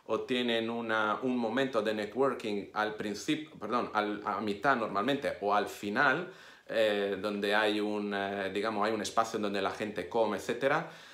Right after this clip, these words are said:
Si tú ya vas comido, comida, ganarás mucho, porque cuando llegará el momento, no estarás con la comida en la boca, no estarás hambriento, hambrienta, buscando,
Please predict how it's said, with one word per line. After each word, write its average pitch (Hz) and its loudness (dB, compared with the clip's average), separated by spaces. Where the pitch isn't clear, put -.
Si - -2
tú 190 0
ya 185 6
vas 156 4
comido, 120 0
comida, 113 2
ganarás 139 4
mucho, 107 -4
porque 110 -4
cuando 127 0
llegará 120 4
el 202 2
momento, 180 2
no 165 4
estarás 156 4
con 131 0
la 127 2
comida 143 2
en 123 2
la 113 6
boca, 120 2
no 123 2
estarás 139 0
hambriento, 127 0
hambrienta, 135 2
buscando, 135 2